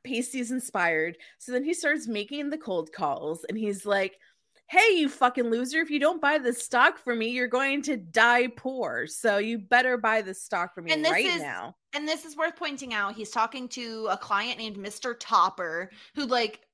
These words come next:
Speaker 2: is really hard to land. Like, he never buys anything. And so it's a big fucking deal that Pacey gets him to buy something.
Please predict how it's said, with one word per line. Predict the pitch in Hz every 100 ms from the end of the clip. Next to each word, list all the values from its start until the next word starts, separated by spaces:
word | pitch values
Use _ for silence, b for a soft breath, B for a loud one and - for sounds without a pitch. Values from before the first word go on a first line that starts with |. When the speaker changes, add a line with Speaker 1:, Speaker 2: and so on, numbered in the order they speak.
| _ -
Speaker 2:
is | 262 202
really | 202 202 262 262 247
hard | 214 214 196 185
to | 208
land. | 170 123 - 123 185
Like, | 202 202 196
he | - 214
never | 208 220 220 220
buys | 208 190 190
anything. | 175 147 160 - - 107 196 b b b
And | 240 247
so | - 220 214
it's | 220
a | 208
big | - 262 254
fucking | - 269 277 269
deal | 240 226 202 202
that | 190 170
Pacey | - 214 214 - 214 202 202 196 190 - 185 -
gets | 226 -
him | 226 190
to | 185
buy | 190 214 220
something. | 190 196 156 175 175 156 160